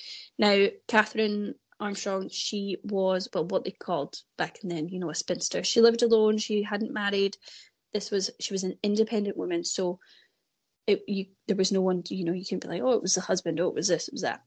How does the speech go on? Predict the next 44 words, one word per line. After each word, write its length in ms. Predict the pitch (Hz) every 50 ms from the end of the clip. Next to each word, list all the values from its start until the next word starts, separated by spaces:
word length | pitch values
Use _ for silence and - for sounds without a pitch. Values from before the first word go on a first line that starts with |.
| -
So 140 | - - 175
there 160 | 170 - 208
was 120 | 202 196 -
just 220 | - - - -
nobody 560 | 214 214 214 202 202 220 208 190 185 185 - _ _ _
that 160 | - 196 - -
you 60 | 165
would 120 | 156 - -
think. 360 | 131 131 - - - - _ _ _ _ _ _ _
Within 280 | - 269 - 311 311 294 -
hours 320 | - 294 311 330 349 330
of 120 | - - 277
making 320 | 269 269 262 262 247 240
this 120 | 233 233 -
discovery, 560 | - - - - 185 180 175 180 180 - - -
officers 600 | - 208 208 - - 233 226 - - 226 226 226
were 140 | 240 233 233
re-, 100 | 233 226 233 - _ _ _
requested 640 | - 214 208 - - - 196 196 - - - 220 -
help 300 | - - 180 180 - -
from 120 | - 214
detectives 680 | 190 - - - - - 208 - - - - 208 208 - -
at 160 | 196 196 - -
London's 500 | 202 190 196 190 185 196 185 185 180 185
Scotland 460 | - - - 180 - - 185 175 165 165
Yard. 320 | - 117 101 - - - - - - - - -
So 160 | - - 208 202
this 200 | 226 254 247 -
was 140 | 277 240
huge. 460 | - - - 196 160 151 - - - -
This 160 | 208 202 -
was 100 | 196 190
a 80 | 190
big 240 | 185 202 202 208 -
thing 380 | - - 208 202 196 196 190 - _ -
happening 520 | - 202 196 185 - - 196 196 190 - -
in 140 | 196 185 180
Newcastle 500 | 180 175 - - 185 185 170 - - -
at 160 | - - - -
the 60 | -
time. 300 | - - 185 - 202 - _ _ _ - - - - - - - -
The 60 | -
chief 280 | 226 - - 285 277 -
con-, 260 | - - 262 247 240